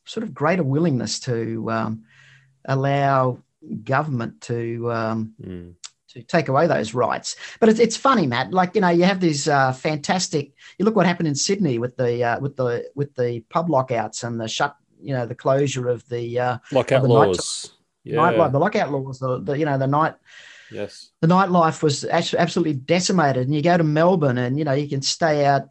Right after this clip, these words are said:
Speaker 1: uh, and, uh, have a coffee or, uh, you know, have your G-, G and T at sort of three A M in the morning if you want
Speaker 2: Mm-hmm.
Speaker 1: to. So it's, uh,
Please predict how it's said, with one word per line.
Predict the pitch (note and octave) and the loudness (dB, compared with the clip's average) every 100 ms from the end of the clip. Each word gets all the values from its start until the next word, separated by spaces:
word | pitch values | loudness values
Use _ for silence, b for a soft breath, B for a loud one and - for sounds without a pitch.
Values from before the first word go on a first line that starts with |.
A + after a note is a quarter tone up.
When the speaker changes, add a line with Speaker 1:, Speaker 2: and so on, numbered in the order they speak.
| - | -4
Speaker 1:
uh, | C3 B2+ B2+ B2 | 0 2 0 0
and, | B2 A#2 | -2 -2
uh, | B2 A#2+ | -2 0
have | C#3+ | -2
a | C3+ | 0
coffee | D#3 B2 - C3+ B2 | 0 0 0 -2 0
or, | A#2+ A#2+ A#2 A#2+ | 2 2 2 2
uh, | A#2+ A#2+ | 2 0
you | D3 | 0
know, | C3 | 0
have | D3 | 0
your | C3+ | -2
G-, | B2+ D3 | -2 -4
G | C#3 D#3 C#3+ | -2 -2 0
and | B2 | -2
T | - E3 D3 | 0 0 2
at | C3 | -2
sort | - C3+ | -2 -6
of | |
three | C3+ D#3+ | -2 0
A | |
M | C#3+ C#3 | 0 0
in | |
the | C#3 | 0
morning | D3+ E3+ D3 | 0 0 -2
if | B2+ | -6
you | A2+ | -8
want | G#2 G2 | -8 -4
Speaker 2:
Mm-hmm. | B2 | -6
Speaker 1:
to. | A2+ B B B B _ | -6 B B B B _
So | F3+ F3+ | 2 2
it's, | F3+ - | 2 2
uh, | F3 E3+ E3 | 4 4 2